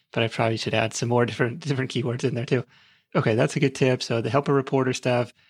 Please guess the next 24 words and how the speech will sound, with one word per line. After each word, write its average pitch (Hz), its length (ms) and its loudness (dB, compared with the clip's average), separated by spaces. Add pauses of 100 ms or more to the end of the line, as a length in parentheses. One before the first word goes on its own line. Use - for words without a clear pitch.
(140)
trying 131 140 0
to 120 80 2
do 120 260 4
the 117 120 0
press - 320 0
outreach 117 640 -4 (120)
thing, 113 520 -2 (280)
trying 120 140 0
to 117 80 2
revamp 117 400 2
the - 80 -2
posts - 460 -2
for - 240 -6
some 110 160 -4
Google 131 240 2
traffic, 120 500 -2
trying 120 160 -2
to 110 80 -2
crack 117 240 0
that 117 180 -2
code 113 240 0
a 113 60 0
little 113 160 0
bit. 113 300 2